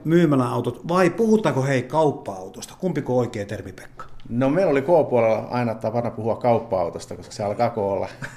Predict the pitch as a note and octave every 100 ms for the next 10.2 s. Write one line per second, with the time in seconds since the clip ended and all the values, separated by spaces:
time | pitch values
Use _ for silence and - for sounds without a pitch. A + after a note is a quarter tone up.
0 | A#2+ - - B2+ - B2+ B2 B2 B2 B2
1 | B2+ A#2+ A#2 A2+ - C3 B2 G#2+ G2+ G2
2 | G2+ F#2 - G#2+ A2+ B2 C3 B2 A2+ A2+
3 | A2 - A#2 A2+ G#2+ G#2 - G2+ A2+ -
4 | G2 F#2 - - - - - - A2+ A#2
5 | G#2 G2+ G2+ - G2+ G2+ G#2+ G2+ G2 G2
6 | G#2 - G2 G2 G2 - G2 - - -
7 | A2 G#2+ G2 G#2 G2+ G#2 - - D#2+ -
8 | - - - - - - - - - -
9 | - - - B2+ B2 A2 G#2+ G#2 - G2
10 | F#2+ -